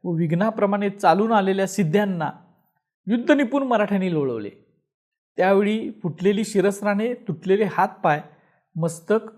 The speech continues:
खांदे, मांड्या हे सर्व रणभूमीवर विखुरले होते. कोवळ्या गवताने अत्यंत हिरवीगार असलेली ती विशाळगड लगतची भूमी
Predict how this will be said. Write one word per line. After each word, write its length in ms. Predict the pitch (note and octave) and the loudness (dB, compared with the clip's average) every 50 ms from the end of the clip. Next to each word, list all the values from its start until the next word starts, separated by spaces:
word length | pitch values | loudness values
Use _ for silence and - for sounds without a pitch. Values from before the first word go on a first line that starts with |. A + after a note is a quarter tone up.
| _ _ | _ _
खांदे, 400 | - - F#3 G3 G3 G#3 G#3+ G3 | -4 0 0 2 4 4 4 2
मांड्या 460 | F3+ F3 F3+ F3 F3 F3 F#3 G3+ F#3 F3 | 2 2 2 2 2 2 2 2 0 0
हे 300 | F3+ - - - - G3+ | -2 -6 -8 -8 -6 -6
सर्व 420 | - - - G#3+ G#3+ A3+ A#3 A3+ | -4 0 2 4 4 6 6 4
रणभूमीवर 640 | A3 G3 F3+ G3 F#3 F3+ F3+ E3+ F3+ F3+ G3 F#3 E3+ | 4 4 2 0 -2 -2 -4 -4 -4 -2 -2 -2 -2
विखुरले 380 | D#3+ D#3 - - D#3+ D3+ D#3 | -4 -8 -8 -10 -8 -6 -6
होते. 360 | D3 C3 B2+ - - - - _ _ _ _ _ _ _ _ _ _ _ _ _ _ _ _ _ _ _ _ - | -8 -8 -10 -14 -20 -20 -20 _ _ _ _ _ _ _ _ _ _ _ _ _ _ _ _ _ _ _ _ -4
कोवळ्या 340 | D#3+ D#3+ E3+ F3 G3 G#3 | 0 2 2 4 4 4
गवताने 460 | G#3 F#3 F#3 F3 F3 F#3 G3+ G3+ G#3+ A3+ | 4 4 2 2 2 2 0 0 0 0
अत्यंत 500 | - - - - - G#3+ G#3 G3+ G3 A3+ | -2 -4 -4 -4 -2 -2 0 2 2 2
हिरवीगार 560 | F#3+ E3+ F#3 F#3 F#3+ G#3+ F#3+ A3+ A3+ A3+ A3+ | 4 4 4 2 2 2 4 4 6 6 6
असलेली 500 | A3 - A#2 - A3+ A3 A#3 A3 A3 A3 | 4 4 2 0 -2 0 0 0 0 0
ती 140 | - A3 G#3+ | -2 -2 -4
विशाळगड 640 | G3 F#3 - G#3+ G3+ G#3 G#3 G3+ G3+ G#3 F#3+ F3 | -4 -2 2 4 4 4 4 4 2 0 0 0
लगतची 360 | F#3+ F3+ F#3 G3 F#3 - G#3 | 0 0 0 -2 -2 -4 -2
भूमी 300 | F3 F3+ E3+ D#3+ D#3 C#3+ | 0 0 0 0 -2 -2